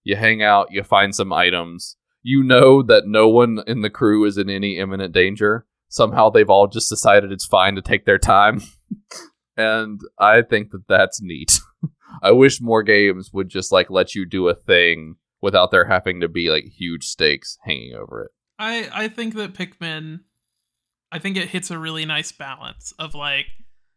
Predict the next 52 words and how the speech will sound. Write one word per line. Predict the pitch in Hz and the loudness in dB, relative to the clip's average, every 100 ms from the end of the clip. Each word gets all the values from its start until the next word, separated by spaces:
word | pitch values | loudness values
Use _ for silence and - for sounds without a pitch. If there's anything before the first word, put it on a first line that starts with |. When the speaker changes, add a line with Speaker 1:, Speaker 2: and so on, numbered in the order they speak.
| _ - | _ -12
Speaker 2:
there | 165 - | -10 -2
are | 180 214 | 2 2
stakes, | - - 180 175 - - | -2 -4 -2 -2 -4 -12
there's | - 170 175 | -8 -8 -6
a | |
reason | 156 185 202 202 190 | -8 -6 -4 -4 -4
to | |
go | 175 175 170 | -2 -4 -2
out | 151 151 147 - | -4 -4 -6 -10
and, | 147 147 - - | -10 -10 -12 -10
you | 160 | -8
know, | 147 147 | -8 -10
complete | - 156 175 180 | -12 -10 -8 -6
your | 170 | -6
task | 165 165 156 - | -6 -6 -6 -8
every | 170 156 151 | -12 -10 -10
day, | 147 147 147 135 135 | -8 -8 -8 -8 -12
or | 120 123 123 127 _ _ _ _ _ | -14 -14 -14 -18 _ _ _ _ _
if | _ | _
you | 156 | -10
wanna | 151 156 | -6 -4
go | 160 | 0
out | 156 151 | 0 0
during | 160 156 156 | -2 -2 -2
nighttime, | 160 160 - 160 151 151 156 | 0 -2 -4 -6 -4 -4 -8
which | 131 - | -16 -18
is | - | -16
something | 165 151 147 | -14 -14 -12
new | 151 151 | -10 -10
in | 147 | -12
this | 151 - | -14 -12
game, | 160 147 139 | -12 -10 -12
like, | 131 131 _ _ _ _ _ | -14 -18 _ _ _ _ _
there | 175 165 | -6 -4
are | 151 | -4
reasons | 156 233 220 233 220 | -2 -2 -2 -4 -6
to | - | -6
do | 180 185 | -6 -4
that | 180 170 165 - | -2 -2 -2 -4
in | 170 | -4
the | 185 | -2
game, | 170 165 165 160 160 | -4 -6 -6 -8 -10
and | 147 | -10
it | - | -10
feels | - 175 185 180 | -10 -6 -6 -4
like | 175 165 | -6 -8
you're | 170 | -8
making | 165 165 165 170 | -6 -6 -8 -14
progress | - 156 160 143 - | -8 -8 -8 -12 -12
by | 147 | -14
doing | 147 143 110 82 | -14 -14 -16 -16
it. | 73 | -18